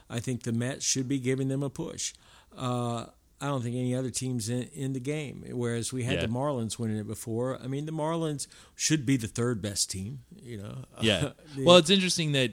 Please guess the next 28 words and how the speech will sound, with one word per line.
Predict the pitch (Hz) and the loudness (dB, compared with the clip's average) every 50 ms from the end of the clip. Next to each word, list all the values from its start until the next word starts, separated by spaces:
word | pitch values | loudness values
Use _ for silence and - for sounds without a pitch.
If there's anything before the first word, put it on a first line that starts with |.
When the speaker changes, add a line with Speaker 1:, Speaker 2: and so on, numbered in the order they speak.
| - _ - | -2 _ 0
Speaker 2:
you | 139 143 | 2 4
know, | 135 120 113 110 | 6 6 6 6
it | - 120 127 - | 4 2 0 2
seems | - - 160 175 180 175 - | 2 4 4 6 6 4 4
to | 143 | 4
be | 131 135 123 | 4 4 6
the | 117 117 | 6 6
weakest | 113 135 147 - 135 117 - - | 8 6 6 6 4 2 2 0
division | - 101 101 127 131 120 123 113 110 | -2 2 6 6 6 6 4 4 4
in | 113 127 131 | 4 6 6
the | 120 | 6
National | 110 110 104 104 104 - - 113 101 98 | 4 4 4 4 2 2 0 0 0 2
League, | 101 98 92 90 87 85 - - - - - - - | 2 0 0 -2 -4 -6 -8 -14 -20 -20 -20 -8 -2
considering | - 131 117 - 127 120 117 120 113 110 110 110 92 | 0 2 2 4 4 6 6 6 6 6 2 0 -2
the | 117 107 | -4 -4
firepower | - - 120 120 120 120 113 - 117 110 107 107 107 104 | 2 4 6 6 6 6 4 4 2 4 4 4 4 4
out | 104 104 90 | 4 2 2
west | 92 110 113 113 110 113 - - | 4 4 4 6 4 4 2 2
and | - 104 107 | 2 2 4
then, | 107 107 | 4 4
of | 104 - | 2 2
course, | - 113 107 101 - | 2 2 2 2 0
the | - 92 | 0 0
stacked | - - 120 110 101 - - | 2 4 4 2 2 2 0
N | 113 107 | 0 2
L | 104 98 95 | 2 2 2
Central. | - - 110 104 - 110 101 | 2 2 2 2 4 2 4
But | 107 156 190 208 - - | 6 8 8 8 8 6